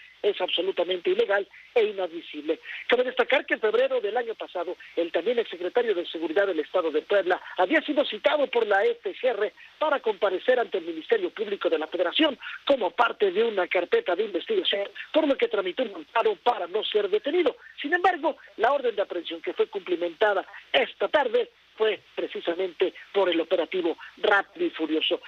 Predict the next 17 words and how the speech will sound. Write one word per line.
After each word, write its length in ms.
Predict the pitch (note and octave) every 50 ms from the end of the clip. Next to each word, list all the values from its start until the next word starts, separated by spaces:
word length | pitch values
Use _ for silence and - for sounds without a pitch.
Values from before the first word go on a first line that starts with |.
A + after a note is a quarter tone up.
| - -
Facundo 360 | - F#3 - - D4 C4 B3
Rosa 260 | A#3 B3+ A#3+ - A3
Rosas 400 | G#3 - D#4 D#4 A3 - C4 A3+
fue 120 | - C#4 D4+
uno 100 | C#4+ C#4+
de 80 | C4
los 120 | B3 A#3 -
funcionarios 480 | - A#3+ - C4 C#4+ D4+ D4+ D4+ C#4+
del 120 | C4 C#4 -
primer 360 | - D4 D4 D#4 D#4+ D#4 C#4 -
círculo 580 | - D4 D#4+ C#4 - - D4+ C#4 C#4 C#4+ C#4
del 240 | A3 C4 B3 A3 G#3+
exsecretario 560 | G#3 - - G3 F#3 F3 - A#3 A#3 A3+ G#3+
de 100 | F#3 F3
Seguridad 380 | - - E3+ F3 F#3+ F#3+ G#3+ G#3
Pública 380 | - G#3+ G#3+ G3 F3 - F#3 -
Federal, 360 | - G3+ A3 C4 C4+ A3+